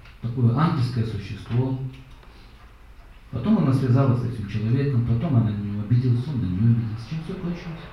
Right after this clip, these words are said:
Ну и у нее разум взял вверх, все-таки она не человек. Вот стоп, хватит. Это что я вообще вляпалась? В кого я стала превращаться? Вот это с-, чувство обиды, так, я на тебя обижен или, или на нее.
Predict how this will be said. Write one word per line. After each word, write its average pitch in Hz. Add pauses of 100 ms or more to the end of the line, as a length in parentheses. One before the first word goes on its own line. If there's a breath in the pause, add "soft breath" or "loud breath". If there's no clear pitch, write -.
(1600)
Ну 151
и 160
у 160
нее 175
разум 160
взял 120
вверх, 139
все-таки 135
она 131
не 123
человек. 110 (300)
Вот 117
стоп, 139
хватит. 113 (300)
Это -
что -
я 135
вообще 120
вляпалась? 107 (1600)
В -
кого 143
я 170
стала 139
превращаться? 120 (840 loud breath)
Вот 156
это 196
с-, -
чувство 175
обиды, 175 (540)
так, 135
я 226
на 269
тебя 170
обижен 127
или, 135
или 147
на 135
нее. 120